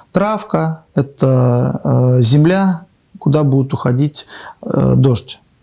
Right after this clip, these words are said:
Небольшим количеством, но будет. Выход есть на самом деле. На строительство новых ливневок, по оценкам специалистов, нужно около девятнадцати миллиардов рублей.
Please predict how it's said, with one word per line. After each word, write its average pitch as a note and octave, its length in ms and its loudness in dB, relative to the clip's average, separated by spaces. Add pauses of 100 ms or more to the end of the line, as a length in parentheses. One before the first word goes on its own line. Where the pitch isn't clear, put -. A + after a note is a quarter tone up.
(200)
Небольшим G#3 480 2
количеством, D3+ 560 0
но E3 100 2
будет. B2 400 -2 (880)
Выход A3 540 0
есть E3+ 280 2
на C3 80 2
самом B2+ 360 2
деле. B2 360 0 (360)
На D3+ 80 4
строительство D#3 680 0
новых C#3+ 440 2
ливневок, D3+ 680 2 (240)
по C3 120 0
оценкам B2+ 460 0
специалистов, B2 760 -2
нужно D3+ 520 2
около C#3 320 2
девятнадцати C3+ 720 2
миллиардов C3 640 2
рублей. C3 500 2